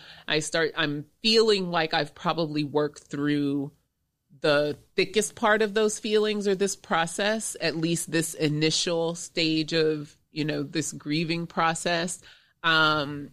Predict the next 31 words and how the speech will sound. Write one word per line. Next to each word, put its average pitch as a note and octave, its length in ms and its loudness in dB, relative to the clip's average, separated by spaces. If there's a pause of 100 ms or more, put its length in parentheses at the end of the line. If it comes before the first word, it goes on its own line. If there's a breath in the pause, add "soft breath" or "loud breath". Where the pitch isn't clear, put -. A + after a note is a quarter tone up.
(140)
in E3 240 0
the D3 120 2
last D3 500 0
couple D#3+ 340 -4
of C#3+ 160 -4
weeks. D3+ 540 -6
Like, D3 160 -6
I C#3 80 -2
feel D3 220 -4
like D3 200 -6
my C#3 140 -8
mind C#3 340 -6
is C#3 140 -6
more B2+ 180 -6
clear. G#3 580 0
The D#3 120 -2
days C#3+ 300 -2
haven't D3 340 -6
felt C#3+ 220 -6
so C#3+ 180 -4
heavy. E3 760 -2 (440 loud breath)
And, D3+ 720 0
um, C#3+ 640 -4 (160)
like, D3 160 -20
I'm, D3 200 -8
I'm D3+ 140 -2
starting F#3 480 0
to B3 160 -4
see G3+ 200 -4
my E3+ 180 -2
rainbow. C#3+ 800 -4